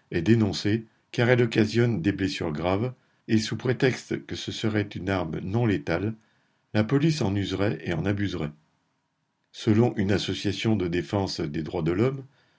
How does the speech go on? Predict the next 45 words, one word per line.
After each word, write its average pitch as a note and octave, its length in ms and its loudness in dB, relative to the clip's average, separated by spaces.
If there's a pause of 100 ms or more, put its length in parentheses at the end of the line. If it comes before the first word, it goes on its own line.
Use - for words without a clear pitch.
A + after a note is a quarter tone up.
(120)
depuis F#2+ 320 -4
deux F#2 100 0
mille F2+ 220 -2
cinq, A#2 440 -2 (260)
ces B2+ 300 -2
armes A#2+ 200 2
sont - 240 -6
à A2 60 2
l'origine A#2+ 520 -2
d'au F#2+ 140 -2
moins F2 180 -4
quarante-deux B2 640 -2
blessés F2 400 -6
graves G#2+ 380 -4 (440)
et F#2 140 -2
un A2 100 2
décès, G#2 480 0 (420)
la A#2+ 120 2
plupart A#2+ 600 -2
touchés A#2 300 -6
au B2 100 0
visage. F2+ 580 -4 (1040)
Une B2 120 0
fois C#3+ 180 2
n'est B2 100 2
pas A2 160 -2
coutume, D3+ 540 -2 (380)
des A#2+ 120 4
policiers D3+ 480 4
se D3+ 120 -2
retrouvent A#2+ 400 0
sur A2 180 -2
le F#2 80 0
banc A2 180 0
des A2 200 -2
accusés. E2+ 420 -6 (720)
Mais A#2 380 4
alors A#2+ 300 2
que B2 100 0
les A2 160 2
témoignages A2+ 580 0
contre G2+ 340 -4
eux F#2+ 80 0
sont E2 280 -10
accablants, G#2 500 -4